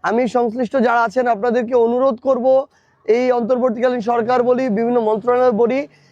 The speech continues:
কৃষকের এই সমস্যার সমাধান করতে হবে। টিএসপি সার নিয়ে যে সিন্ডিকেট,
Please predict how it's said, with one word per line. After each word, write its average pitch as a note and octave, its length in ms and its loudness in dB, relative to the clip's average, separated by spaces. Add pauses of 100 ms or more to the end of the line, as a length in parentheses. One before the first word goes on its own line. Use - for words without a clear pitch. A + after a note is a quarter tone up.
(140)
কৃষকের C4 560 2 (160)
এই C4 80 0 (140)
সমস্যার A#3+ 480 -2
সমাধান B3 300 0 (100)
করতে B3+ 260 -2
হবে। B3+ 180 2 (540)
টিএসপি C4+ 560 2
সার A3+ 240 -2 (100)
নিয়ে C4 140 2
যে B3 120 0 (100)
সিন্ডিকেট, C4+ 480 2